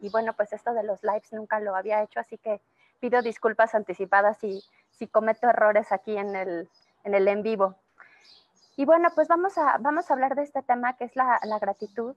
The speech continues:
Y a mí personalmente, eh, podría decir que es un tema que me ha interesado mucho.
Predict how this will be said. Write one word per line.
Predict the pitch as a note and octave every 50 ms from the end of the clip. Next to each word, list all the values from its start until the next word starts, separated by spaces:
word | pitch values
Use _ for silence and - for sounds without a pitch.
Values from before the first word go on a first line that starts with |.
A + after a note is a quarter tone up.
| - _
Y | G#3+ A#3
a | A#3
mí | B3 C4+ C#4
personalmente, | - D4 C#4+ C#4 - B3+ A#3+ A#3 A#3+ A#3+ A#3+ B3 B3 A#3 - B3 B3 B3 - -
eh, | - G#3+ G#3 _
podría | - A3+ A#3 B3 C#4
decir | D4+ D#4+ D#4+ - D#4 C#4
que | - -
es | D4+ D4
un | D4 C#4+ C4+ C#4
tema | C4 B3+ B3+ C4+ C#4
que | _ B3 A#3
me | G#3+ G#3 G3+
ha | G3+ A3+
interesado | A#3+ A#3 - C4+ B3+ A#3 - - A3+ A#3 A#3+
mucho. | A#3+ A#3 A3+ A3+ - - C4 C4